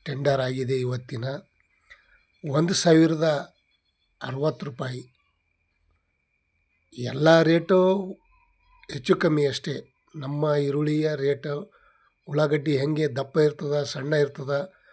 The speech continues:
ಮತ್ತು ಜೋಡಿ ಜೊತೆಗೆ ಇದ್ದಿದ್ದು ಜೋಡಿ ಇರ್ತದಲ್ಲ, ಅದನ್ನು, ಅದನ್ನೇ ರೇಟ್ ಶ್-, ಶೇರ್ ಮಾಡ್ತಾಯಿದ್ದೀನಿ. ಅಂದರೆ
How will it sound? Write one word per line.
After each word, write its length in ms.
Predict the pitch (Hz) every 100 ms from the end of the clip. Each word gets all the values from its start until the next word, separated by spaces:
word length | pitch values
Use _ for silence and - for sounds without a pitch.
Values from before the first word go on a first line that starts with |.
| - _
ಮತ್ತು 300 | 143 135 -
ಜೋಡಿ 440 | 127 120 135 151 147
ಜೊತೆಗೆ 520 | 120 135 127 156 151
ಇದ್ದಿದ್ದು 300 | 139 147 139
ಜೋಡಿ 300 | 120 143 151
ಇರ್ತದಲ್ಲ, 360 | 147 127 143 127
ಅದನ್ನು, 720 | 123 147 131 131 139 - _ _ _ _ _
ಅದನ್ನೇ 440 | - 123 156 165 180
ರೇಟ್ 360 | 143 147 143
ಶ್-, 180 | 135 - _ _ _ _ _ -
ಶೇರ್ 280 | - 143 139
ಮಾಡ್ತಾಯಿದ್ದೀನಿ. 840 | 127 131 123 123 110 113 135 - _ _ _ _ _ _
ಅಂದರೆ 300 | - 135 143